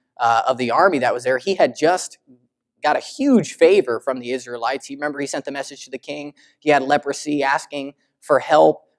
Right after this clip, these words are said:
Elisha came, he dipped in the Jordan River seven times, and he was miraculously healed. But apparently, only a few short years later, that's all forgotten, and now they're making war,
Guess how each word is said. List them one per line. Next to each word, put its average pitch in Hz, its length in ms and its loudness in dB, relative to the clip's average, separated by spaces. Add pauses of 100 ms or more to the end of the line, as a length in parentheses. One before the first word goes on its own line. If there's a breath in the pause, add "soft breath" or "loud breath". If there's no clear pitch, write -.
Elisha 135 420 2
came, 151 340 -6
he 135 100 -8
dipped 147 260 -2
in 147 180 -8
the 123 280 -10
Jordan 151 260 2
River 143 200 -2
seven 147 300 0
times, 143 320 -8
and 135 100 -10
he 147 80 -6
was 139 180 -6
miraculously 139 640 -6
healed. 135 320 -2
But - 100 0
apparently, 156 640 2 (880)
only 196 200 6
a 160 60 6
few 202 160 0
short 180 260 4
years 165 200 4
later, 175 240 8
that's 151 200 2
all 143 140 8
forgotten, 135 480 2
and 131 120 -8
now 143 420 0
they're 147 100 4
making 135 440 -4
war, 156 380 6